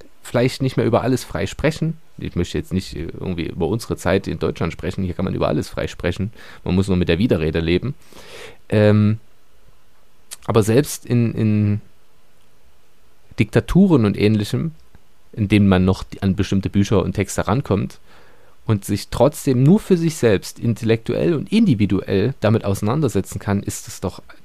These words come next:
der Inbegriff der persönlichen Freiheit, genau das zu tun, darüber nachzusinnieren. Auch das fand ich zum einen fortschrittlich, zum anderen auch,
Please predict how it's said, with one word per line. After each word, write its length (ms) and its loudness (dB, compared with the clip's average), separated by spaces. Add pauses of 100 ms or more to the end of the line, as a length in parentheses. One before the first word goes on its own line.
der 200 0
Inbegriff 500 6
der 120 -4
persönlichen 520 -2
Freiheit, 720 -4
genau 260 2
das 460 -4
zu 160 -18
tun, 260 -2 (480)
darüber 460 2 (100)
nachzusinnieren. 840 -2 (260)
Auch 180 -6
das 280 -4
fand 240 -2
ich 140 -12 (260)
zum 200 -8
einen 180 -4
fortschrittlich, 760 -6 (380)
zum 180 -4
anderen 380 -2
auch, 380 0